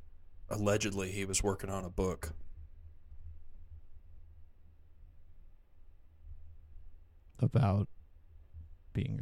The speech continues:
Speaker 2: a cook in the White House?
Speaker 1: Guess so. This is where stuff gets conspiracy-like,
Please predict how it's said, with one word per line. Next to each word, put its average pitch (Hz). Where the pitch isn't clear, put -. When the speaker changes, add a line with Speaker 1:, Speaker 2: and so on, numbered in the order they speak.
Speaker 2:
a -
cook -
in 107
the -
White 110
House? 113
Speaker 1:
Guess -
so. 101
This 170
is 170
where 117
stuff -
gets -
conspiracy-like, -